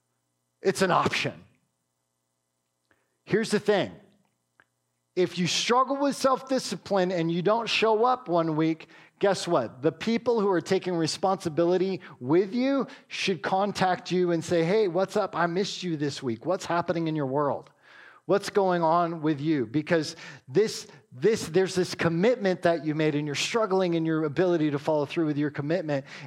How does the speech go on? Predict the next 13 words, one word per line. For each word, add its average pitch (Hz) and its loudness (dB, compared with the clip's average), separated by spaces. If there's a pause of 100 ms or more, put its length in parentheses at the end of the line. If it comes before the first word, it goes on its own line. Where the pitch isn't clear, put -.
(120)
Are 175 4
you 190 -2
okay? 190 2 (1500)
What 202 2
does 190 0
that 185 2
do? 170 2
It 139 -2
causes 190 -2
you 170 0
to 160 2
hopefully 170 0
rise. 139 -2